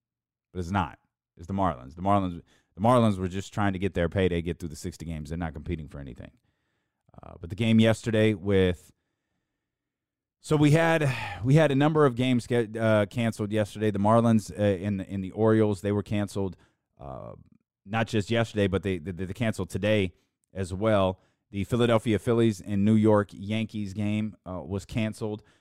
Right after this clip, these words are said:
Uh, that's because of the tie-in between the Philadelphia Phillies and the Florida Marlins. Here's my issue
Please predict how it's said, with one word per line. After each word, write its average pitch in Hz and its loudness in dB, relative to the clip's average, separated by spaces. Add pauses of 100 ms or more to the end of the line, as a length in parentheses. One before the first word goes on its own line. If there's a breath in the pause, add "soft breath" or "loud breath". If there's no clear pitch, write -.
(140 soft breath)
Uh, 90 -4
that's 95 -2
because 101 -2
of 95 -6
the 87 -10
tie-in 107 0
between 104 -4
the 92 -2
Philadelphia 98 -2
Phillies 104 2
and 90 -8
the - -8
Florida 107 0
Marlins. 107 2 (260 loud breath)
Here's 226 -2
my 180 -2
issue 82 -8